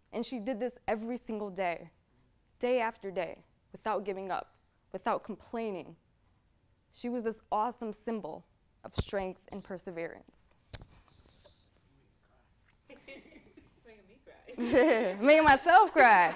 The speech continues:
<laughs> Another theme that was very common in my life that also reflects to my food show was food.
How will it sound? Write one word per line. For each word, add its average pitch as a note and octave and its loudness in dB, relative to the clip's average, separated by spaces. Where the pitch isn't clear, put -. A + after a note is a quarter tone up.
<laughs> F4+ 4
Another D4 0
theme C4+ -2
that G#3+ 2
was G#3 -4
very A3 -2
common B3 -4
in B3 -6
my B3 -6
life B3+ -4
that G3+ 0
also G#3+ -2
reflects G3 -4
to - -10
my G#3 -6
food D#4+ -6
show F#3 -6
was F3+ -14
food. C#4+ -6